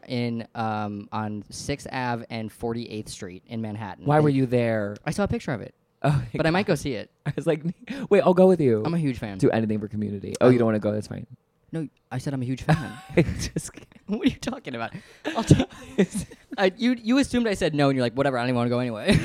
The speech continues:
Speaker 1: <laughs>
Speaker 2: No, I wanna go really bad. I wanna
Speaker 1: Okay, we
Speaker 2: go.
Speaker 1: can go.
Speaker 2: We'll go. Do you wanna come with us?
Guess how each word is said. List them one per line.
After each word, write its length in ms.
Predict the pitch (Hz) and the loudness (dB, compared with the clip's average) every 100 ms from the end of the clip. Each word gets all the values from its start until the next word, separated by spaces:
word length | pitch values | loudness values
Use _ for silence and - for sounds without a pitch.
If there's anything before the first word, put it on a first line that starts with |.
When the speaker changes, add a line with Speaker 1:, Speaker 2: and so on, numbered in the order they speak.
| - | 2
Speaker 1:
<laughs> 140 | 233 | 6
Speaker 2:
No, 120 | 240 | 10
I 100 | 170 | 10
wanna 200 | 165 165 | 8 4
go 140 | 160 156 | 2 2
really 240 | 151 151 | 4 2
bad. 420 | 147 156 131 117 - | 0 -2 -4 -6 -6
I 80 | 131 | -2
wanna 140 | 147 151 | 0 2
Speaker 1:
Okay, 60 | 123 | 2
we 100 | 123 | 0
Speaker 2:
go. 40 | |
Speaker 1:
can 120 | 123 | 0
go. 180 | 117 107 | 0 -2
Speaker 2:
We'll 140 | 104 131 | 0 0
go. 160 | 123 | 0
Do 100 | 104 | 0
you 40 | 120 | -2
wanna 100 | 113 | -6
come 120 | 110 | -10
with 100 | |
us? 60 | 120 | -12